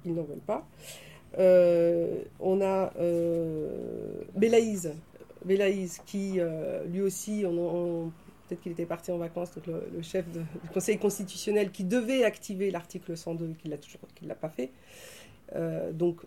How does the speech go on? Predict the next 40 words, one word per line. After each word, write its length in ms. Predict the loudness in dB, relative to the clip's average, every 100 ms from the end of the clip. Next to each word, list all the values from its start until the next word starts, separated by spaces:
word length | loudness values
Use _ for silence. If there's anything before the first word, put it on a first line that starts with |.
| -16 -4
là, 280 | 2 2 2
lui 160 | -2 0
aussi, 480 | -2 -2 -8 -8 -8
euh, 360 | -8 -6 -8 -10 -14 -20 -20 -10
avec 320 | -4 -4 -2
la 60 | -4
démission 380 | -4 -6 -6
de 40 | -8
Bouteflika, 540 | -8 -10 -10 -4 -2
il 80 | -2
devrait, 260 | -4 -6 -6
normalement, 600 | -4 0 0 2 2 0
devrait 240 | 0 -2
rester 480 | -2 -4 -2 -2 -2
en 80 | -4
fait 220 | -6 -6
pour, 200 | -10 -14
pour 220 | -10 -10
gérer 200 | -6 -4
la 100 | -6
transition, 520 | -4 -4 -4 -6 -8 -8 -6 0
mais 100 | 2
les 120 | 0
gens 180 | -2 -2
n'en 140 | -2
veulent 120 | -2
pas. 280 | 0 0 0
Et 40 |
puis 120 | -2 -4
le 60 |
quatrième 420 | -4 -4 -2 -2
B, 100 | 0
euh, 800 | 0 -2 -6 -20 -20 -20 -12 -10
c'est 320 | -4 0 0 -2
Bouchareb, 680 | -6 -6 -6 -2 -2 -2 -8
qui 340 | -10 -8 -2 -2
est 180 | -2 -4
le, 200 | -6 -4
le, 320 | -4 -6 -6 -8 -12 -16 -16 -16 -18 -20 -10
euh, 600 | -6 -4 -4 -4 -4 -4